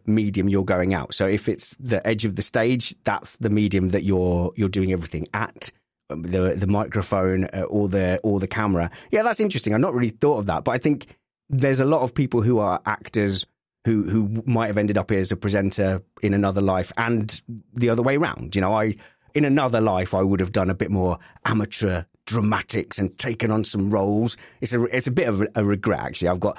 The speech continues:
I still have it in my head that there's a chance that I, there might be a Hollywood call-up, you know, and I don't want much. You know, I could be the guy who's the main guy's best friend,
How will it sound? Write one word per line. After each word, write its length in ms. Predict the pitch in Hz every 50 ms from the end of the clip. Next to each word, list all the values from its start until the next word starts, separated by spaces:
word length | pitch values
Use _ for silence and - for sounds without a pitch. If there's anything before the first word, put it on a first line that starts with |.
| - -
I 80 | - 117
still 380 | 127 - - - - 214 214 196
have 200 | - 185 165 143
it 60 | -
in 100 | 101 107
my 120 | 104 104 98
head 400 | 120 120 73 - - - - - _ _ _ _ _ _ _ _ _ _ _
that 140 | 117 107 98
there's 160 | 113 110 101
a 60 | 104
chance 800 | 98 - - - 139 104 76 71 80 90 123 - - - - - _ _ _ _ _ _ _ _ _ _ _ -
that 180 | 104 104 85
I, 160 | 98 98 98 92 -
there 320 | - 120 120 - - 110 107
might 200 | 107 110 113 110
be 80 | -
a 60 | 104 -
Hollywood 380 | - 98 101 101 87 90 87
call-up, 360 | - - 101 82 73 62 - _ -
you 80 | - 123
know, 80 | 170 185
and 100 | 208 214
I 40 |
don't 220 | 202 220 240 233 165
want 140 | - 139 92
much. 460 | 120 107 - _ - - - - _ _
You 80 | - 120
know, 140 | 117 110 123
I 60 | 135
could 220 | 139 - 151 135 139
be 200 | 135 127 123 120
the 120 | 110 117
guy 360 | 107 - 110 110 110 107 104 104 - _ _ _ _ _ _ _
who's 220 | - 120 110 101 110
the 100 | 117 107
main 300 | 107 110 117 110 113 113
guy's 220 | 107 101 101 101
best 300 | 98 - 113 104 - -
friend, 400 | - - 110 101 101 98 95 -